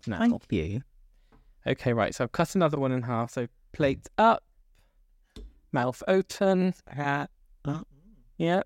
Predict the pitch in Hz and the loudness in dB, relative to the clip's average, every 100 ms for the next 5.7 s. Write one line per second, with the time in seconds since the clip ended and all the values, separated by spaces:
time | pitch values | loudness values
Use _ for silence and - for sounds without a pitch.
0 | - 160 - 190 165 160 - _ _ 277 | -2 -4 0 0 2 0 -4 _ _ 2
1 | 320 - - _ - 190 185 147 151 110 | 2 2 -10 _ 0 2 4 2 2 0
2 | 156 139 - 135 131 113 113 - _ _ | 0 -2 0 0 0 -4 -10 -12 _ _
3 | _ 147 147 117 101 - _ _ - 113 | _ 2 2 2 -2 -6 _ _ -6 0
4 | 165 120 - _ _ - _ _ _ _ | 0 0 -4 _ _ -20 _ _ _ _
5 | _ _ _ 170 160 180 | _ _ _ 0 2 4